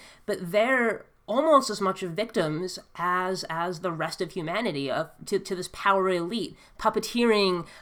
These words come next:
our entire society from the shadows. It's crazy, and it, and it t-, ties in so well with modern day conspiracy, with the N S A, Edward Snowden revelations. They even bring it up.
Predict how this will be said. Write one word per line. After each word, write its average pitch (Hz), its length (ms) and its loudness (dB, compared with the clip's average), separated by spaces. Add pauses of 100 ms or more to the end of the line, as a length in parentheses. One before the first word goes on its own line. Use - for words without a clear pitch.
(140)
our 202 240 6
entire 202 600 4
society 196 600 2
from 180 180 0
the 180 80 0
shadows. 180 460 4
It's - 100 -12
crazy, 277 840 2
and 208 120 -2
it, 117 80 -4
and 240 180 0
it - 100 -6
t-, - 260 -4
ties 277 280 0
in 254 140 -4
so 269 340 4
well 254 540 6 (320)
with 208 360 2
modern 214 360 4
day 214 120 4
conspiracy, 247 540 0
with 156 80 -2
the 175 160 -2
N 196 140 4
S 185 160 0
A, 214 280 6
Edward 165 320 -2
Snowden 214 340 0
revelations. 202 480 2
They 180 80 -2
even 180 180 -4
bring 202 240 -2
it - 100 0
up. 196 300 2